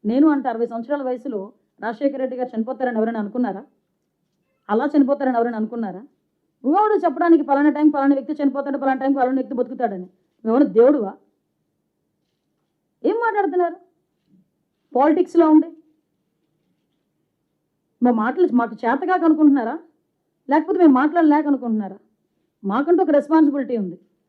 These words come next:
మా మీదంటూ ప్రజలు ఒక నమ్మకాన్ని పెట్టుకున్నారు, మేము చేస్తామని ఆశగా ఎదురు చూస్తున్నారు, ఈ రాష్ట్రాన్ని బాగు చేస్తామని ఆశగా ఎదురు చూస్తున్నారు,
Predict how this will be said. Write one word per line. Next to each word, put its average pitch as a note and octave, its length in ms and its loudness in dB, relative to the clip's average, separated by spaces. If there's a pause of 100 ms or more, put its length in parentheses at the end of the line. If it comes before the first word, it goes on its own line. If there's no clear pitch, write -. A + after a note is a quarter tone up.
(200)
మా G#3 160 0
మీదంటూ E4+ 380 6 (440)
ప్రజలు A#3+ 380 2
ఒక D4+ 160 -2 (400)
నమ్మకాన్ని D4 420 2
పెట్టుకున్నారు, A#3+ 460 -6 (920)
మేము B3+ 120 4
చేస్తామని C4 480 2
ఆశగా D#4 320 0
ఎదురు D4+ 260 4
చూస్తున్నారు, A3 400 -4 (800)
ఈ A#3+ 60 4
రాష్ట్రాన్ని C#4+ 460 4
బాగు B3+ 220 4
చేస్తామని E4+ 400 2
ఆశగా D4 240 -2
ఎదురు C4+ 160 -2 (100)
చూస్తున్నారు, A#3 380 -8